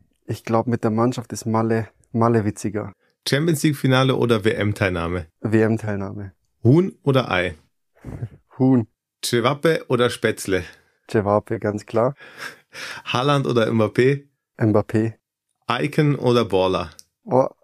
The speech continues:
Speaker 1: obwohl ich bei der Baller League bin, sag ich Icon.
Speaker 2: <laughs> Okay.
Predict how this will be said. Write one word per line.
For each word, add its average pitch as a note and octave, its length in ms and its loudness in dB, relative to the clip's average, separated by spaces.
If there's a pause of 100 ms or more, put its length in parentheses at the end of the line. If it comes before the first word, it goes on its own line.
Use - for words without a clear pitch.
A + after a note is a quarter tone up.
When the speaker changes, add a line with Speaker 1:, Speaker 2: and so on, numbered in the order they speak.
Speaker 1:
obwohl B2+ 400 4
ich B2+ 320 2
bei A#2+ 140 4
der A#2+ 100 4
Baller A#2+ 280 2
League A#2+ 180 -2
bin, A2+ 160 2
sag G#2+ 160 -2
ich - 180 -12
Icon. G#2 360 -2 (420)
Speaker 2:
<laughs> - 260 -6
Okay. C#3 400 2